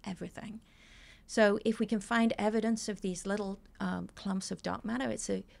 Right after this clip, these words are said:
great distinguisher between different theories of gravity, also actually different theories of what dark matter is. So the way you do this, shall I,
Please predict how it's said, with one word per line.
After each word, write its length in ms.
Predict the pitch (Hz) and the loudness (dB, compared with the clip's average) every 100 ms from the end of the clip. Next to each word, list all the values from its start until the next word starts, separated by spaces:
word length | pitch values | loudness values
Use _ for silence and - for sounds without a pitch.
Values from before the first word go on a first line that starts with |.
| - | -10
great 260 | 196 190 220 | 0 0 0
distinguisher 640 | 196 - 180 185 180 175 | -4 -4 -2 -2 -2 -4
between 460 | 175 - - 180 175 | -6 -8 -6 -4 -2
different 520 | 220 220 - 196 208 - - - - | 0 0 -2 -4 -4 -14 -20 -20 -6
theories 300 | - 247 269 | 2 4 4
of 100 | 214 | 2
gravity, 560 | - 190 196 247 285 - - | 0 0 0 -2 -2 -6 0
also 340 | 214 262 233 | 2 2 0
actually 360 | - 196 - 190 | -2 -2 -2 -4
different 380 | 165 190 196 - | -4 -6 -8 -6
theories 320 | 208 196 190 | -4 -4 -4
of 140 | 175 - | -8 -6
what 280 | 170 - - | -4 -4 -6
dark 180 | 180 - | -8 -8
matter 280 | 190 190 - | -10 -10 -10
is. 400 | - - - - - - - - - - - - - - - | -12 -12 -14 -16 -20 -20 -20 -20 -20 -20 -20 -20 -20 -20 -12
So 520 | - - 254 202 - - - - - - - - - | -6 4 6 6 4 -6 -20 -20 -20 -20 -20 -18 -6
the 140 | 190 | -4
way 200 | 190 202 | -2 -2
you 200 | 190 185 | -2 -4
do 200 | 185 262 | -2 -2
this, 280 | 190 196 - | 0 -2 -4
shall 220 | - 190 | -6 -4
I, 100 | 190 | -4